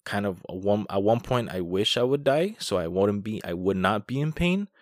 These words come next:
But instead, I continue moving forward.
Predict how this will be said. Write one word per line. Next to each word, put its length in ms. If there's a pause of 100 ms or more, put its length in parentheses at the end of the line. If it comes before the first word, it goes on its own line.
(600)
But 220
instead, 540 (460)
I 360
continue 440
moving 280
forward. 480